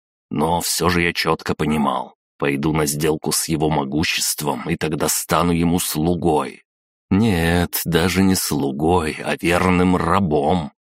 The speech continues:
который не сможет противиться воле его могущества.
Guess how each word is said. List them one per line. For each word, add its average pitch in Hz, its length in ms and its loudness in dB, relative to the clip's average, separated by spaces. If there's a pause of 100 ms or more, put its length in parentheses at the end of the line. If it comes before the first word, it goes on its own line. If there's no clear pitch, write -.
который 80 480 0
не 104 160 4
сможет 90 600 0
противиться 80 720 -2
воле 90 420 2
его 92 400 2
могущества. 85 1040 0